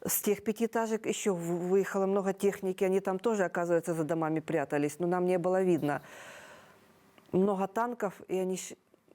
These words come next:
ну, в общем, и они все двинулись туда, взад, к эт-, к заводу Азовстали. Был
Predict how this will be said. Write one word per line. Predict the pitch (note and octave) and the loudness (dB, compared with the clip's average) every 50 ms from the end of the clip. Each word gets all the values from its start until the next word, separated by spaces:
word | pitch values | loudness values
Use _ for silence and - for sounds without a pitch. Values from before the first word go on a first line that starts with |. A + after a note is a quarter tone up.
| - _ | -20 _
ну, | - - F#3+ F#3+ | -10 -8 -8 -8
в | |
общем, | F3+ - - G3 | -8 -8 -10 -10
и | - - G3+ | -2 0 0
они | G#3 A3 B3 | 2 2 2
все | A3+ - - G3 | 0 0 0 0
двинулись | E3+ F#3 G#3 G3+ G3 F#3+ F#3 F3 - | 2 4 4 4 4 4 2 0 -2
туда, | - F#3+ F3 F#3 E3+ D#3 D3+ - - - - - - _ _ _ | -4 -2 -2 -2 -2 -2 -6 -8 -14 -18 -20 -20 -20 _ _ _
взад, | - - E3+ E3 F3+ F#3 E3 - - - - - - - - - _ | -10 -6 -4 -2 0 0 0 -2 -6 -12 -20 -18 -18 -18 -18 -14 _
к | - | -8
эт-, | E3+ - _ - - - - - - A2 D#3+ - _ | -8 -8 _ -8 -8 -6 -4 -4 -4 -6 -6 -8 _
к | - C#3+ | -12 -6
заводу | D#3 F3 F3+ F3 F3 D#3+ C#3 C#3 - - - | -2 0 0 0 0 0 -2 -4 -8 -8 -10
Азовстали. | - D#3 E3+ E3 - - - F3+ E3 D#3 D3+ C#3+ C#3+ - - | -8 -6 -4 -6 -6 -6 -6 -4 -2 -2 -2 -4 -6 -6 -2
Был | - F3 E3+ E3 - | 0 2 2 2 0